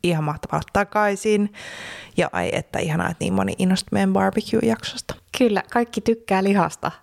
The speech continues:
Speaker 2: Ja ka-, tulikin kyllä
Speaker 1: <laughs>
Speaker 2: muutama kommentti, että miten se vegaanimies, että miksi te aina syötätte sille lihaa?
Speaker 1: Hän on vapaaehtoinen.
Speaker 2: Hän on, ja sit hänkin kyllä tykkäsi, joten
Speaker 1: Mm, se meille anteeksi annettakoon.
Speaker 2: Kyllä.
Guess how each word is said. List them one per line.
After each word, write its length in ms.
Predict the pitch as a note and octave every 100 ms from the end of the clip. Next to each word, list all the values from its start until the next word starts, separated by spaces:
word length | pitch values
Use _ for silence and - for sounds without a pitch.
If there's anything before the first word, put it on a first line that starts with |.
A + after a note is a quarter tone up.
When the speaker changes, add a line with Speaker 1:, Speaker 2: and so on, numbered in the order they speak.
| -
Speaker 2:
Ja 100 | F3
ka-, 100 | F3
tulikin 320 | G3+ A3 F#3+ A3
kyllä 180 | G#3+ G3
Speaker 1:
<laughs> 0 |
Speaker 2:
muutama 320 | F#3 F3 D#3
kommentti, 480 | D3+ D3+ D#3+ D#3+ -
että 240 | - -
miten 380 | A3+ B3+ - F4
se 160 | C#4+ G#3
vegaanimies, 680 | A#3+ A3+ G#3 F3+ G3 F#3+ -
että 140 | -
miksi 220 | A#3 -
te 80 | A3
aina 280 | G3 G#3 G#3+
syötätte 380 | G#3 G3+ G3 A#3
sille 320 | C#4+ B3 A3+
lihaa? 480 | A3+ A#3+ B3 B3 - - - - - -
Speaker 1:
Hän 220 | F#3+ E3+
on 80 | D#3+
vapaaehtoinen. 760 | E3+ - G#3 F3+ G#3+ A3 A3 -
Speaker 2:
Hän 260 | F3+ D#3
on, 240 | C3 C#3 C#3+
ja 120 | C#3 C#3
sit 180 | D#3
hänkin 280 | D#3 C3+ -
kyllä 180 | - -
tykkäsi, 440 | - - - - -
joten 220 | - - - - - - - - - _ - - - - - _ - -
Speaker 1:
Mm, 120 | F#3 G#3+ -
se 120 | F3+
meille 260 | E3+ E3
anteeksi 440 | - E3+ - - -
annettakoon. 500 | G3 F#3+ A3 - A3
Speaker 2:
Kyllä. 160 | D#3